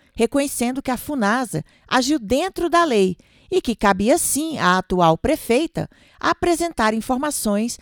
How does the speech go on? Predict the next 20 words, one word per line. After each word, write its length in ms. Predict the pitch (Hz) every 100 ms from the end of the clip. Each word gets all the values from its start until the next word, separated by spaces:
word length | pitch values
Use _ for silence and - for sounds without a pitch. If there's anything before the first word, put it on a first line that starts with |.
| _
sobre 260 | - 254 285
as 200 | 330 202
verbas 520 | 175 208 214 175 165
do 120 | 160
convênio. 600 | - 170 160 160 151 156 156 _ _ _
Para 240 | 220 226 220
a 80 |
advocacia 580 | 208 190 190 185 - 196
pública, 560 | - 254 320 330 359 381 _ _ -
essa 260 | 214 220
decisão 500 | 196 185 175 175 214
reforça 680 | 226 269 - 196 233 - 156
que 160 | - -
prestar 400 | 175 - 190 -
contas 480 | 247 262 - 170 156
do 160 | 175
uso 400 | 208 320 277 160
do 160 | 151 160
dinheiro 380 | - 165 226 311
público 520 | 285 330 359 -